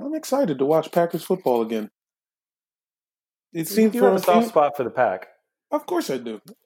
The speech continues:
Speaker 1: And, uh, I mean, Aaron Rodgers just, there's no way he doesn't have one more season for us. He's got one more. They got an actual running back now.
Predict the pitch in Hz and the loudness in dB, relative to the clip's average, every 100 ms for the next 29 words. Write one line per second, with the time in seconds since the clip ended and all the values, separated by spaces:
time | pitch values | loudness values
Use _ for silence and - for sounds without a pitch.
0 | _ 247 262 254 247 269 - 240 262 254 | _ 0 2 0 -2 -6 -2 2 4 4
1 | 247 247 - - 254 285 285 269 262 - | 2 -4 -10 -4 0 2 4 2 -2 -8
2 | _ _ _ _ - _ _ - - _ | _ _ _ _ -20 _ _ -20 -20 _
3 | _ - _ _ - _ _ - - - | _ -20 _ _ -20 _ _ -16 -14 -14
4 | 226 247 214 226 202 175 190 185 - 196 | -6 -4 -2 -2 -4 -4 -4 -4 -4 -4
5 | 190 233 247 226 202 202 170 190 196 180 | -2 0 2 2 2 0 0 0 -2 0
6 | 180 175 - 165 196 185 175 170 170 156 | 0 -2 -2 -2 0 0 2 4 4 2
7 | - - _ _ - - 208 214 175 170 | -4 -20 _ _ -20 -2 0 2 0 -6
8 | 143 170 175 160 147 113 - - _ - | -2 2 4 6 4 2 -8 -16 _ -20
9 | _ _ - 180 170 196 220 208 175 208 | _ _ -16 -14 -2 2 4 2 0 0
10 | 214 202 208 233 220 208 165 - - _ | 0 0 2 4 4 4 2 0 -12 _
11 | _ - _ _ _ _ _ _ _ _ | _ -20 _ _ _ _ _ _ _ _
12 | _ _ _ 196 208 175 175 202 220 202 | _ _ _ 0 2 0 0 -2 -2 -2
13 | 180 156 175 214 208 202 202 196 190 196 | 0 0 0 0 2 2 2 0 0 2
14 | 190 190 | 2 0